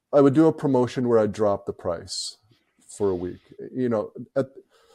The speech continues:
long story short, there has to be some element of scarcity involved in trying to have these bigger sale periods. And so for a long time, I just ran discounts, but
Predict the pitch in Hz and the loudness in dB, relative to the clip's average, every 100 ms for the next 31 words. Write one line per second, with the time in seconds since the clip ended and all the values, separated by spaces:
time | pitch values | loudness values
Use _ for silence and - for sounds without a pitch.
0 | _ _ - 208 190 - 160 127 - 135 | _ _ 2 2 4 6 6 6 4 4
1 | 107 123 123 165 165 156 127 - 131 123 | 4 2 -2 -2 -2 -4 -4 -2 0 0
2 | 127 113 104 104 104 101 - 104 98 98 | -2 -4 -4 -2 -4 -8 -10 -6 -4 -4
3 | 92 - _ _ - - 98 90 - 92 | -6 -14 _ _ -10 -4 -4 -6 -8 -8
4 | 87 - 95 87 90 87 82 - _ 98 | -8 -10 -10 -6 -4 -4 -8 -14 _ -16
5 | 87 95 87 90 85 - 87 - 98 92 | -12 -10 -10 -10 -14 -14 -14 -14 -12 -10
6 | 87 - _ - 95 82 - _ _ _ | -10 -16 _ -12 -10 -10 -18 _ _ _
7 | 104 - 107 95 - 110 95 90 _ 92 | _ -4 -2 -2 -4 -4 -4 -6 _ -12
8 | 87 85 85 - - _ _ _ _ - | -10 -12 -16 -18 -20 _ _ _ _ -4
9 | 120 110 131 143 143 165 190 196 156 131 | -2 0 4 6 6 6 6 4 4 2
10 | 123 113 113 110 107 104 117 110 - 104 | 0 -4 -2 -2 -2 -4 -4 -6 -6 -10
11 | 87 - 139 - | -10 0 0 0